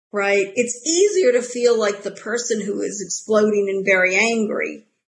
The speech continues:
It's easier to, to claim that impact than it is someone who is anxious because they're just worried about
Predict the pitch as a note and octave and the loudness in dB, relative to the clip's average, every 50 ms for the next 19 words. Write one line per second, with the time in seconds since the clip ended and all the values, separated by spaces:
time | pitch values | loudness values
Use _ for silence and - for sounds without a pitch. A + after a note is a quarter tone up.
0 | _ _ _ _ _ _ _ _ _ _ _ _ - A#3 A#3+ A#3+ A#3+ - - - | _ _ _ _ _ _ _ _ _ _ _ _ 2 2 2 2 0 -6 -12 -14
1 | - - - - C#4 D#4+ F#4+ G#4+ - - D#4+ B3+ A#3+ A#3 A3+ A#3 B3 G#3+ G3+ G3+ | -20 -20 -8 -2 2 4 4 4 4 2 4 4 4 4 4 2 0 -2 -2 -4
2 | - - - _ _ _ _ - A#3+ A3 G3 - - - - - - B3+ C4 C#4 | -8 -12 -18 _ _ _ _ -4 -2 -2 -2 -4 -8 -16 -16 -10 -4 -2 0 0
3 | C#4 C4+ B3+ A#3+ G3 G#3 G#3+ G#3 G#3 G#3 G#3 F#3+ D3 - - - _ _ _ _ | 0 0 0 -2 0 0 0 0 2 2 2 2 0 0 -4 -10 _ _ _ _
4 | _ _ _ - B3 A#3 A3 G3+ E3+ - - G3+ F3 - - - - - - - | _ _ _ 0 2 2 2 2 -2 -4 -4 -4 -4 -2 -4 -4 -8 -12 -18 -20
5 | _ _ _ _ _ _ _ _ G#3+ A3+ G#3+ G#3+ G#3+ G3+ G#3+ G#3+ G#3 G3+ F#3+ F#3 | _ _ _ _ _ _ _ _ 2 4 4 4 4 2 2 4 4 4 2 2
6 | F3+ F3+ - - - - - _ _ _ _ _ _ _ _ _ _ - A#3+ A#3 | 0 -2 -6 -10 -12 -16 -20 _ _ _ _ _ _ _ _ _ _ 0 2 4
7 | A3+ A3 G#3+ G3+ F#3+ F#3+ F#3+ F#3 E3+ - - G3 G3 G3 F#3+ F#3+ F#3+ - - - | 6 6 6 6 6 4 2 0 -2 -4 -2 0 2 2 2 2 0 -2 -4 -2
8 | F#3 G3 F#3+ F3 - - - F3 F#3+ F#3 E3+ - - - - - - - - - | 0 0 0 0 -2 -2 0 0 0 0 0 -4 -6 -8 -8 -8 -10 -10 -10 -14
9 | _ _ _ _ - G#3+ - G#3+ G#3 - A#3+ A#3+ A#3+ A#3 A3 G3+ - - F#3+ G#3+ | _ _ _ _ -10 -8 -4 -4 0 4 4 4 4 4 0 -4 -4 -2 2 2
10 | A3 G#3+ F#3+ F#3 F3+ E3 D#3 D#3 - - - - | 2 4 2 0 -4 -6 -10 -12 -14 -14 -14 -16